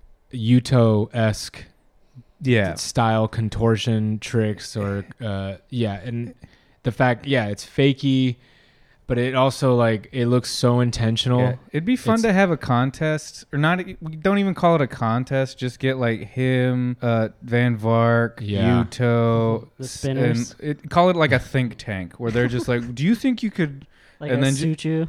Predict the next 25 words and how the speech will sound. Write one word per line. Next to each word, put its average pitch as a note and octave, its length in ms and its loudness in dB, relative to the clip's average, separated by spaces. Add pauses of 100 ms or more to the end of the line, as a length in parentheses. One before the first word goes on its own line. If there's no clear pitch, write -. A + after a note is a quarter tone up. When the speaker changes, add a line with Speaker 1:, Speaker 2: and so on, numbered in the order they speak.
Speaker 2:
Yeah, D3 240 2
you C3 160 2
Speaker 1:
Yeah. B2+ 60 4
Speaker 2:
just, F3 220 2
you, F#3 280 0
it's D#3+ 180 -2
like F3 140 2
a D3 60 4
lab A2 580 2
where G#2 160 -2
you A2 160 0
just, A2+ 200 -2
like, A#2+ 220 0
let A#2+ 300 0 (180)
these A#2 380 -4
dudes A2+ 520 -4
out A2+ 300 -4
who A2 220 -6
clearly, A2 760 -8
like, G#2 380 -10
physically B2+ 640 -4
are A#2+ 140 2
able A#2+ 280 -2
to A2+ 80 -4
do A2 480 -8